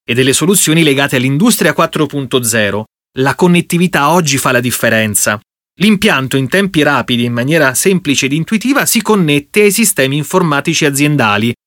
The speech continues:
e integra i flussi produttivi già presenti grazie ad un team di softwareisti che ascolta e analizza le specifiche richieste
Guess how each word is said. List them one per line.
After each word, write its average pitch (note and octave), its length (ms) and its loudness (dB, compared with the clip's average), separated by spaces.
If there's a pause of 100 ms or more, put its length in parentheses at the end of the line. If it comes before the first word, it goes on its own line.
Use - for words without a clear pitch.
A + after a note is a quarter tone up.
(140)
e D3 120 0
integra F#3 440 2
i E3+ 60 2
flussi D#3 460 0
produttivi C#3+ 600 -2
già F3+ 180 0
presenti C#3 500 0
grazie C#3 320 0
ad D3 80 0
un F3 160 2
team C3 260 -2
di B2+ 80 -2
softwareisti B2 840 0
che C#3 100 -4
ascolta B2+ 580 0
e C#3+ 80 2
analizza B2+ 540 0
le C#3+ 100 2
specifiche D3 600 -2
richieste B2 580 -2